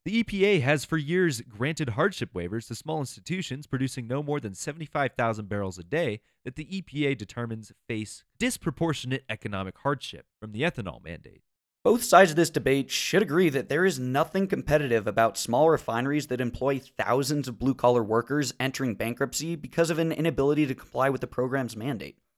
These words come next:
Speaker 2: Unfortunately, limiting market options is precisely what will occur should the E P A stop issuing these hardship waivers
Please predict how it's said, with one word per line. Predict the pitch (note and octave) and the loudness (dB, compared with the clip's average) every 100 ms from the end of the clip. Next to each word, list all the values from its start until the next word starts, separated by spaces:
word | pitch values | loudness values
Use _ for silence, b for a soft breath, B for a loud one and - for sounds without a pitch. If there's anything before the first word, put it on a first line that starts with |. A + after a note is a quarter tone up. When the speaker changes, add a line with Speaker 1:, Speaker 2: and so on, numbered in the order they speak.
| _ _ | _ _
Speaker 2:
Unfortunately, | C3 A#2+ - F3 - F#3 E3+ F3+ F3 - | -4 -4 0 0 2 -2 4 2 2 -2
limiting | B2 F3 A3+ F3 | 0 2 2 4
market | C#3+ D#3 B2+ | 2 4 2
options | C3 - C#3 B2 | 0 0 -4 -4
is | C#3 | -6
precisely | - D#3 D3 - B2 D#3+ - C#3 | -6 -6 -6 -2 0 2 2 0
what | B2 B2 | 2 0
will | A#2+ | 0
occur | A2+ B2 A2+ | -2 0 -2
should | G#2 - E3+ | -2 0 0
the | F3+ F#3+ | 0 -2
E | D3 | -4
P | D3+ C3 | 0 0
A | A#2+ | 0
stop | - - C#3+ - | -2 2 2 2
issuing | D3+ D3 A#2 A2+ | -4 -2 -4 -2
these | A#2 | -4
hardship | - A2 - G2+ | -4 -6 -6 -6
waivers | C3 C#3+ A2 A#2 | -2 -2 -2 -8